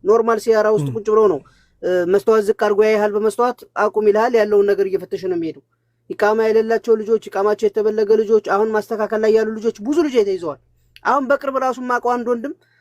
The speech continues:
Speaker 1: ስምንት ሺህ ሰባት መቶ ሪያል ከፍሎ የሚገርም ኢቃማውን ለማሳደስ ስምንት ሺህ ሰባት መቶ ሪያል ከፍሎ ትንሽ ሲቀረው ተፍትሽ ላይ ተያዘ፣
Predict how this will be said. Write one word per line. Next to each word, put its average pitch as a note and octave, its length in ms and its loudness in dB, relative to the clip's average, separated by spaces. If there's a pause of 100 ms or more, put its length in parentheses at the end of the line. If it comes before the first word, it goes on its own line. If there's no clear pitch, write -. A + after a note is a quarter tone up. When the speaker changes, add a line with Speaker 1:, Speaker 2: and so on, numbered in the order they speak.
(300)
Speaker 1:
ስምንት B3+ 360 2
ሺህ A3+ 160 -8
ሰባት A#3 280 0
መቶ A3+ 260 0
ሪያል A3 240 4
ከፍሎ C4 340 -2 (440)
የሚገርም G#3 520 2
ኢቃማውን G#3+ 480 0
ለማሳደስ G#3 560 0
ስምንት A#3+ 300 -2
ሺህ G#3+ 220 -4 (400)
ሰባት G#3 280 0
መቶ G#3+ 220 2
ሪያል A3 260 4
ከፍሎ F#3+ 280 -2 (320)
ትንሽ A#3+ 360 -2
ሲቀረው A#3 420 0
ተፍትሽ G#3+ 400 -4
ላይ G#3 180 2
ተያዘ፣ G3 320 0